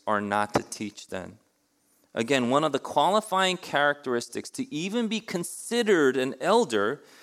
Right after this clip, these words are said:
is they, is that they must have the ability to teach.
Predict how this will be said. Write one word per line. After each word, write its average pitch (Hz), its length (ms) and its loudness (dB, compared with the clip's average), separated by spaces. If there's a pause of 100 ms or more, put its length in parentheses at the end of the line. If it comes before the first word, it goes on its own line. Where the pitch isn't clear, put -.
(320)
is 135 140 0
they, 185 420 4 (240)
is 123 220 -2
that 175 300 2
they 180 160 4
must 160 500 2
have 165 260 -2
the 160 100 0
ability 135 480 2
to 127 140 0
teach. - 560 -2